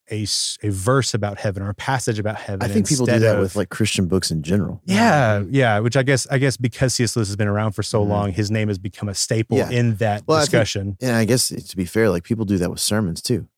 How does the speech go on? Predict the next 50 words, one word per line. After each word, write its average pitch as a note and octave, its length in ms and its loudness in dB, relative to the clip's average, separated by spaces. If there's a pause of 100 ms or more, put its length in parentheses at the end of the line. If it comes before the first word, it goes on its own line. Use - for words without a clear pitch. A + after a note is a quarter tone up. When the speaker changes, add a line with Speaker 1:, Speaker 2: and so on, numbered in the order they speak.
(200)
Speaker 1:
Oh, C#3+ 100 0
absolutely. A2+ 360 2
Speaker 2:
If A#2 60 0
a G#2+ 40 2
pastor G2 200 -2
says, F#2 240 -2
"Here's G#2 200 2
my F2 140 2
thought F#2+ 260 2
on D#2+ 160 -2
this," E2 220 -2
people - 240 -2
Speaker 1:
Yeah. D3+ 300 4
Speaker 2:
take A2+ 80 0
that E2+ 40 -4
as, D#2 100 -10
like, - 380 -8 (140)
"This D2+ 100 -18
is D2+ 120 -10
the D#2 40 -6
way D2+ 140 -4
it D2+ 100 -6
is." D2+ 340 -4 (440)
Speaker 1:
Which C#3 220 4
I D3+ 60 2
guess D3 180 0
the C3+ 80 -2
culture C#3 340 -2
commentary A#2 600 0
of G2 180 -4
that G2 320 -4
is G#2 500 -2
it A2+ 180 -4
shows, B2 920 0 (1500)
<sighs> - 440 -10
and B2+ 120 0
I'm, A#2+ 260 2
I A#2+ 120 0
don't, C#3 420 0 (340)
so - 140 -4
temper F3 280 4
me B2 120 4
in A#2 80 2
this. A2 140 2
I B2 120 2
don't D#3 240 2
want D3+ 200 0
to B2+ 80 -4
make, A#2+ 240 -2
like, A2 140 0